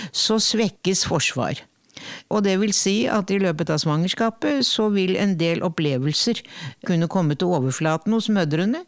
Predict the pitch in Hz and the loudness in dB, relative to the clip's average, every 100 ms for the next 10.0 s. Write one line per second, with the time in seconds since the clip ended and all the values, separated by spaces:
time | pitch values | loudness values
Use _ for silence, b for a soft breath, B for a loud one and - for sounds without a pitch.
0 | - 214 202 170 143 151 196 180 180 180 | -6 -4 0 0 0 0 -2 0 0 2
1 | 180 175 180 185 147 151 160 156 170 131 | 2 0 0 0 0 0 -2 -2 0 -2
2 | - 170 160 - - 190 131 165 - B | -2 -2 -4 -4 -2 0 2 -2 -6 B
3 | B B 139 110 - 175 165 175 160 151 | B B -10 -8 -2 0 2 0 2 2
4 | 147 151 151 220 - 202 156 151 170 190 | 2 0 -2 -6 -2 0 0 0 -2 0
5 | 165 139 135 160 143 120 135 202 - - | 0 0 0 0 0 0 0 -2 -4 -12
6 | 135 _ - 165 180 170 147 165 160 151 | -14 _ -4 -2 0 0 0 0 0 0
7 | 147 151 139 180 214 - - - 165 160 | 0 0 0 0 -2 -10 -12 -4 -4 -4
8 | - 165 156 156 B B B - 202 143 | -4 -2 0 -2 B B B -2 0 2
9 | 139 151 170 170 180 165 135 151 190 | 2 2 0 0 0 2 2 0 0